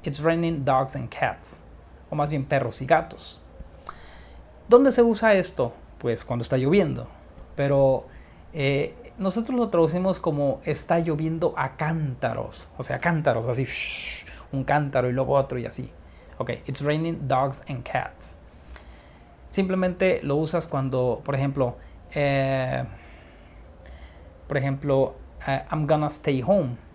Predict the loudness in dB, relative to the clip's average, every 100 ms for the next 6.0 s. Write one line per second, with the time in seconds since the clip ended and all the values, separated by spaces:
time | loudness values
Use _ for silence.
0 | -16 -4 0 2 0 2 2 2 -2 -4
1 | -4 -6 -4 -4 -4 -2 -4 -2 -8 -4
2 | -2 -2 -4 -6 -6 -4 -4 -8 -6 -4
3 | -4 -6 -10 -16 -16 -18 -20 -20 -20 -20
4 | -10 -2 0 -2 -4 -2 0 0 0 0
5 | 0 0 -2 -8 -10 -8 -10 -10 -14